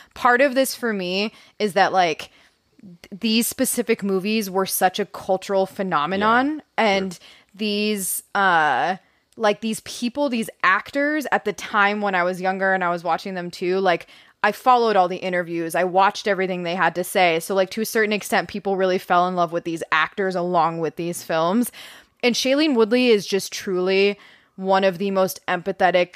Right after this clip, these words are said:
Speaker 1: kind actors out there. She's been arrested multiple times for protesting for Native American rights. Like, she literally
Speaker 2: Mm-hmm.
Speaker 1: is such a huge activist and is, like, so far removed from Hollywood. She does things 'cause it's there and she wants to, but truly her passion is to take care of people. So it is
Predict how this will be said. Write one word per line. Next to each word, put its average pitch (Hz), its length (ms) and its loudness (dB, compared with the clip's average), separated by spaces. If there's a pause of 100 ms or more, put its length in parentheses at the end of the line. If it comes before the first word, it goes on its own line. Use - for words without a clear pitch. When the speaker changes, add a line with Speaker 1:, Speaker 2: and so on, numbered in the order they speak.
Speaker 1:
kind 165 600 -4
actors 160 460 0
out 143 180 2
there. 185 120 0
She's 247 180 -6
been 285 140 0
arrested 185 480 2
multiple 175 440 -2
times 165 380 -4
for 175 140 -4
protesting 165 560 -4
for 180 120 -8
Native 151 260 -4
American 143 420 -4
rights. - 320 -4
Like, 190 120 -2
she 262 200 -2
literally 208 480 4
Speaker 2:
Mm-hmm. 180 120 2
Speaker 1:
is 175 140 -8 (720)
such - 440 2
a - 20 0
huge 196 240 -4
activist 214 720 0
and 208 140 0
is, 180 160 -2
like, 175 160 -2
so 196 420 2
far 196 260 4
removed 180 460 -2
from 190 160 -8
Hollywood. 170 640 0
She 196 160 -4
does 175 280 0
things 185 260 -2
'cause 185 200 -6
it's 175 200 -4
there 175 300 2
and 180 120 -2
she 180 140 -6
wants 160 300 -2
to, 202 140 0
but 175 140 -4
truly 180 520 0
her 165 140 -2
passion 165 420 -2
is 170 100 -8
to - 80 -10
take 165 200 -4
care 175 200 2
of 233 100 -6
people. 349 320 0
So 233 160 0
it 202 80 2
is 208 300 4